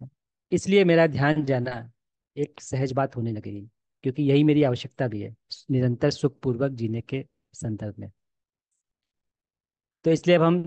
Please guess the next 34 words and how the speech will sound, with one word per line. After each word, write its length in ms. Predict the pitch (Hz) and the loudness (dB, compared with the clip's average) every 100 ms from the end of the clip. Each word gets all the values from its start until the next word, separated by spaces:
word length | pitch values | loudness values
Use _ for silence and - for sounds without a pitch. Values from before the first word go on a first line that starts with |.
| 160 | -10
सही 680 | - - - - 147 156 165 | -20 -20 -12 -8 -2 -2 -4
समझ 500 | - 147 147 151 - | -4 -2 0 -2 -4
के 100 | 165 | -2
आधार 380 | 139 131 135 131 | -2 -2 -4 -6
पर 240 | - 143 _ _ _ | -8 -10 _ _ _
है 80 | 139 | -18
ना? 80 | 156 | -14
संबंध, 460 | - 131 131 127 123 | -2 0 0 -2 -6
व्यवस्था, 480 | 120 - 135 123 - | -6 -6 -8 -10 -10
सह 180 | - 135 | -8 -4
अस्तित्व 360 | 123 - 135 120 | -4 -4 -8 -6
का 140 | 135 | -6
भाव, 300 | 110 113 113 - | -4 -4 -4 -6
इस 140 | - | -4
पर 120 | 156 | -2
ध्यान 220 | 139 135 | 0 0
देना 160 | 135 135 | 0 0
चालू 240 | 127 139 160 | -2 -4 -4
करते 280 | 139 - | -6 -8
हैं। 120 | 123 - _ _ _ _ _ _ _ _ _ 135 | -12 -12 _ _ _ _ _ _ _ _ _ -2
जब 160 | 143 | 0
इस 120 | 143 | 0
पर 160 | - 170 | 2 2
भाव, 340 | 135 147 147 143 | 2 0 -2 -6
ध्यान 240 | 127 143 | -4 0
देना 180 | 143 147 | 0 -2
चालू 280 | 143 123 143 | -6 -8 -6
करते 300 | 123 113 117 | -6 -8 -12
हैं, 180 | 120 127 - _ | -14 -16 -20 _
तो 80 | 127 | -4
हमारी 560 | 131 135 135 151 156 143 | -2 0 2 0 -2 -4
जो 200 | 135 143 _ _ _ | -4 -4 _ _ _
कल्पनाशीलता 800 | 135 120 147 143 - 123 113 127 | -6 -4 -4 -4 -4 -6 -6 -8
है, 160 | 104 | -8